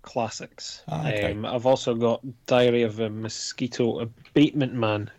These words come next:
Speaker 1: which was
Speaker 2: Ah, yes.
Speaker 1: from, uh, oh, L A Mano. I don't know, Lama-, Lamano.
Speaker 2: Oh,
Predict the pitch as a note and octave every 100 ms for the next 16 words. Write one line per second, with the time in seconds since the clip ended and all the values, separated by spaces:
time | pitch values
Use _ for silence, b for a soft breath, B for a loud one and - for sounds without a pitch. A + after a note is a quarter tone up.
0 | F#3+ B2 - - A2+ - B2 B2 A#2+ A2+
1 | A2+ A2+ A2 A2+ - B B B B B
2 | B B B - A2+ A2 A2+ A2+ A2+ G#2+
3 | - _ _ _ _ _ _ _ _ _
4 | D#3 D#3+ G2+ - C#3 C#3 C#3+ C3 B2+ D3
5 | G#2+ G2 - _ _ C#3 B2+ C3 C3 -
6 | A#2+ A#2 A#2 B2 C3+ B2 A2+ A#2+ D3 G#3
7 | G3 - _ D3